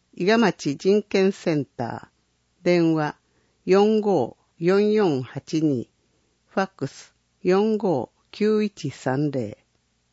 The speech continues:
募集。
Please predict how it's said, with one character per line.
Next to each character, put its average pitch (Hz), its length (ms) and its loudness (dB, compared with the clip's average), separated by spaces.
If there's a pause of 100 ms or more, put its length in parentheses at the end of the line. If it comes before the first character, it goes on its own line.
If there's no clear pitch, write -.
(2750)
募 180 160 0
集。 180 520 0